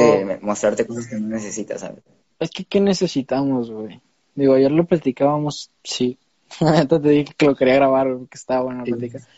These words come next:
Speaker 2: Ajá,
Speaker 1: Pero, ¿qué
Speaker 2: sí.
Speaker 1: necesi-, qué, qué necesitamos de la vida, güey? ¿Qué necesitamos aprender, güey?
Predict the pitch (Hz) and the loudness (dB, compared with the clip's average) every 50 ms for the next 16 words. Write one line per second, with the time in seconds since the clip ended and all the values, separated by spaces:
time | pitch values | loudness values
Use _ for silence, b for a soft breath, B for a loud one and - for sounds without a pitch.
0 | _ - 131 139 151 135 131 135 175 180 190 190 185 196 175 - 151 - _ - | _ -4 0 2 4 4 4 2 2 0 2 0 0 0 -2 -2 -6 -4 _ -2
1 | 170 170 _ _ - 202 208 214 208 208 185 - 151 - 151 151 165 175 165 160 | -2 -2 _ _ 0 0 0 0 -2 -4 -6 -6 -2 -2 0 0 0 0 2 2
2 | 147 131 120 120 117 127 135 135 135 131 123 120 120 117 - 135 143 147 147 139 | 2 2 0 0 0 0 2 2 2 0 0 -4 -4 -6 -6 -6 -6 -6 -6 -6
3 | 127 120 - 123 123 127 120 127 123 - - - - 117 113 - - - - | -8 -6 -6 -6 -6 -6 -8 -10 -12 -12 -12 -10 -8 -8 -8 -8 -10 -14 -20